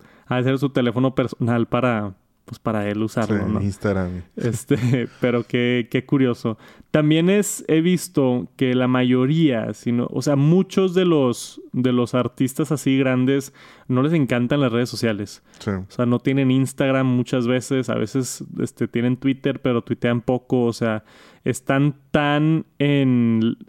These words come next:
Speaker 1: la luz de fama que como que no quieren más exposición en el internet o les llueve mucho hate o esto y el otro, ¿no? Entonces... Este, también yo creo que por eso no usan tanto estas celebridades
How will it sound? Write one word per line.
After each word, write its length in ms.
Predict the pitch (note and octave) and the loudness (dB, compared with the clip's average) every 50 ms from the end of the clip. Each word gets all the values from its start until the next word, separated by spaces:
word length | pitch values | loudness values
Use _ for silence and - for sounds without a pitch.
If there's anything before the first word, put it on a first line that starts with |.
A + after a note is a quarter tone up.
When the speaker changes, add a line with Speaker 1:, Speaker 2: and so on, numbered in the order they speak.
| _ _ - - | _ _ -14 -6
Speaker 1:
la 260 | A#2+ A#2 A#2 A#2 A#2 | -2 0 0 2 2
luz 380 | A#2 A#2+ B2 B2+ B2 B2 A#2+ | 2 2 4 2 2 0 0
de 120 | B2 C#3 C#3 | 0 -2 -2
fama 640 | C3+ - - C#3+ C3+ B2 A#2 A2+ A2+ A2+ A#2+ B2 - _ | -2 -4 -2 -2 -2 0 0 -2 -2 -2 -4 -6 -8 _
que 320 | - - A#2+ A2+ A2 A2 - | -4 -2 -2 -2 -2 -4 -4
como 220 | - A#2 A2+ A2 | -2 -2 -2 -2
que 100 | - - | -2 -2
no 140 | A#2 A#2 A2+ | -2 -2 0
quieren 200 | A2+ C3+ C3 C3 | 0 0 2 2
más 180 | B2+ B2 A2+ | 0 0 0
exposición 640 | C3+ B2+ - - - B2+ - A#2+ - - A#2+ A2+ A#2 A#2+ | -2 -6 -4 -4 -4 -2 -2 -4 -2 -2 -2 0 0 0
en 100 | B2 B2+ | 0 0
el 160 | B2 A2+ G#2+ A2+ | 0 0 0 0
internet 640 | A2 G#2 - A#2 G#2+ A2 A2+ A#2+ B2 B2+ B2+ - | -2 -2 -2 -2 -2 0 0 0 0 -2 -2 -2
o 40 | A#2 G#2+ | -2 -2
les 140 | G#2+ G#2+ | -2 -2
llueve 220 | G#2 A2 A2 A2+ A#2+ | 0 0 0 0 0
mucho 340 | B2 B2 A#2+ - - A#2 - - | 0 -2 -2 -2 -4 -6 -4 -2
hate 440 | - B2+ C3 C3+ C#3 C3+ C3 C3+ - | -2 0 0 2 2 0 -2 -2 -4
o 180 | A#2 G#2+ G#2+ A2+ | -4 -2 0 -2
esto 360 | A#2 A#2+ A#2+ - - - A#2+ | -2 -2 -4 -4 -4 -2 -2
y 60 | A2+ | 0
el 120 | A2 G#2+ A2 | 0 0 0
otro, 340 | A2+ A2+ - _ A2+ A2+ G#2+ | -2 -2 -4 _ -4 -2 -2
¿no? 160 | A2 A2+ A#2 | -2 -2 -2
Entonces... 580 | A#2 A2+ - A#2 A2+ A2 - A2+ A2+ - - _ _ - - - - - - _ _ | -2 -2 -2 -2 -4 -2 -4 -6 -6 -6 -10 _ _ -20 -20 -20 -20 -20 -20 _ _
Este, 520 | - B2 G#2+ - - _ A#2+ A#2 A2+ A2 G#2+ G#2+ G#2 A2 - _ _ | -6 -6 -6 -6 -6 _ -2 -2 0 -2 -2 -4 -6 -8 -12 _ _
también 280 | - B2 A#2+ A#2+ A#2+ | -4 -2 0 2 2
yo 60 | B2+ C3 | 2 2
creo 140 | - C#3 | 0 0
que 80 | B2+ D3 | 0 -2
por 160 | C3 - C3 A#2 | -2 0 -2 -2
eso 160 | A#2 - C3 | 0 0 0
no 160 | B2 B2+ B2 | 2 2 2
usan 420 | B2 B2 A#2 - C3 B2+ C3 B2 - _ _ _ _ | 2 0 0 0 0 0 0 -2 -4 _ _ _ _
tanto 760 | _ C3+ A2+ A2 A2 A2+ B2 B2+ B2 A2+ - - C3+ B2+ B2+ | _ -4 -2 -2 -4 -4 -4 -4 -6 -4 -2 0 0 0 0
estas 240 | C3 B2 - C#3 B2+ | -2 -2 -4 -6 -4
celebridades 720 | - C3 A#2+ A#2+ A#2+ A#2 A#2 A2 A2 A2 A2+ A#2 A#2 - - | -2 -2 0 2 2 2 2 0 0 0 0 0 -2 -4 -8